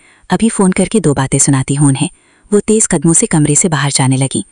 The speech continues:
नूर घबराकर उनकी तरफ देखने लगी, लेकिन इकबाल ने हल्के से उसका हाथ थाम लिया। "जाने दो," उन्होंने धीमे से कहा, "तुम्हारी अम्मी को जो करना है करने दो, हम उसे ignore करेंगे।" नूर ने हैरानी से अपने अब्बा को देखा। इकबाल ने मुस्कुराकर कहा, "आओ,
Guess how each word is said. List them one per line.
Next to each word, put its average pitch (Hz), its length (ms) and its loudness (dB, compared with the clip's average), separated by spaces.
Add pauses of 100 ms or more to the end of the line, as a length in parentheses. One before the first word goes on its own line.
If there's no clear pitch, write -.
(300)
नूर 208 220 4
घबराकर 175 460 0
उनकी 156 200 2
तरफ 151 240 -2
देखने 139 280 0
लगी, 131 260 -2 (340)
लेकिन 151 200 2
इकबाल 139 340 0
ने 151 100 2
हल्के 175 320 0
से 208 120 0
उसका 196 220 -2
हाथ 147 180 -2 (140)
थाम 135 120 2
लिया। 131 220 -2 (560)
"जाने 135 300 2
दो," - 180 -4 (300)
उन्होंने 170 300 4
धीमे 135 300 0
से - 120 0
कहा, 135 260 -6 (360)
"तुम्हारी 185 320 2
अम्मी 165 200 4
को 190 120 0
जो 156 160 2
करना 143 280 0
है 147 120 -2
करने 139 360 -2
दो, - 140 -4 (260)
हम 196 120 4
उसे 208 220 0
ignore 147 240 2
करेंगे।" 135 440 -4 (440)
नूर 202 220 4
ने 233 60 4
हैरानी 156 400 2
से 185 140 0
अपने 175 180 0
अब्बा 135 220 -2
को 139 120 -2
देखा। 127 300 -4 (400)
इकबाल 143 320 0
ने 139 100 2
मुस्कुराकर 135 500 0
कहा, 143 260 -4 (340)
"आओ, 147 220 -2